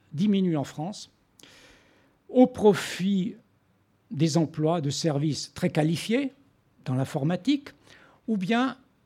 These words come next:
dans la restauration, la distribution,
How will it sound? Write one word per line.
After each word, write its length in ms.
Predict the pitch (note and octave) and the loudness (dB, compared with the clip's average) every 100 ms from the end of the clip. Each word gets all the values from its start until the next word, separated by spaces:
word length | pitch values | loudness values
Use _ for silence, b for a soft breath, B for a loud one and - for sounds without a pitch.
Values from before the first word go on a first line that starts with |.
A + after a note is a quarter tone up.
| - | -8
dans 220 | C#3+ G#3+ | 2 2
la 100 | G3+ | 4
restauration, 920 | E3 - - D3 C#3+ - D#3+ F3 G#3 - | 2 0 -2 0 0 -2 0 0 0 -2
la 180 | D#3 G3 | 0 0
distribution, 880 | E3+ - - D#3+ C#3 - D#3+ F#3 | 0 -4 -4 -4 -4 -4 -2 -2